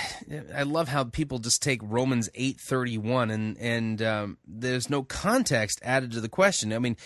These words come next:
we, the, the, the question is thrown out, "What shall we say to these things?" That's what Paul says. "What things? If God is for us, who can be against us?" You know, if you read it in context, there's two questions in the, in that verse. "What shall we say then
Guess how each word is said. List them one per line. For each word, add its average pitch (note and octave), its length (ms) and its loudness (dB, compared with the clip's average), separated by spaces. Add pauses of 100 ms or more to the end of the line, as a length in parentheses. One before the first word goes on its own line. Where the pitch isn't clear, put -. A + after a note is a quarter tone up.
(220)
we, D#3 120 6
the, D3+ 80 -10 (360)
the, C#3+ 80 -4
the C3+ 160 -4
question A3 400 4
is D3 180 4
thrown D#3 240 2
out, C3 180 2
"What F3 180 6
shall G#3 180 2
we F3 120 4
say F3 280 4
to D3 140 -2
these C#3 400 4
things?" A2 420 4
That's A2 180 0
what G#2+ 120 -8
Paul C#3 240 2
says. G2+ 240 -2
"What E3 220 0
things? F#2 420 -2 (580)
If C3 160 2
God D#3 240 4
is D#3 120 0
for D3 220 2
us, C#3 120 2
who D3 100 4
can C3 140 0
be B2 140 2
against C#3+ 420 2
us?" - 200 -6 (220)
You C#3 160 0
know, A#2+ 60 0
if C#3 180 -2
you C#3+ 100 2
read F#3+ 200 2
it G#3+ 120 4
in E3 120 2
context, F3+ 760 0 (580)
there's B2+ 200 2
two A#3 240 6
questions E3+ 600 2
in B2 120 2
the, A#2 180 0
in B2+ 200 2
that A#2 180 0
verse. C3 600 2 (480)
"What C#3+ 240 2
shall E3 220 4
we E3 140 0
say C#3 320 4
then A#2+ 340 2